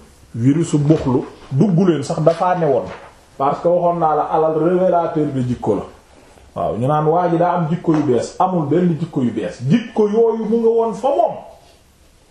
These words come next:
Waaw kay. Gis nga gaa yi détecté mine, kii, euh, mine antipersonnel yi réew yi am yooyu, comme ay Casamance, nga xam ne gaa yi ci côté fam amoon, hein?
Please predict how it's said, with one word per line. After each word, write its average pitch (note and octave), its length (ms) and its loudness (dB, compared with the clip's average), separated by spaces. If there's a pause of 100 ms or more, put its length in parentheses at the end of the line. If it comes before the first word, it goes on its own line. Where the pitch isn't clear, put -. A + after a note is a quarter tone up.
(320)
Waaw F#2+ 200 -10
kay. A3 260 -2 (1120)
Gis A#3+ 240 0
nga C4+ 140 2
gaa C4 220 0
yi C4 240 -2
détecté G#3+ 480 0
mine, A#3 420 2 (720)
kii, A2 340 -2
euh, G#2 460 -2
mine C#4+ 340 2
antipersonnel G#3+ 920 0
yi F3+ 300 -2
réew A3 280 2
yi A3+ 80 -6
am F#3+ 180 0
yooyu, D3+ 260 2 (400)
comme E3 500 0
ay E3 180 0
Casamance, D#3 680 0
nga D3 100 -4
xam D3 200 -4
ne C#3+ 120 -2
gaa C#3+ 320 0
yi C#3 260 -6
ci D3 240 -2
côté C3+ 460 -2
fam D#3+ 260 0
amoon, C3+ 280 -2 (1120)
hein? E3 240 2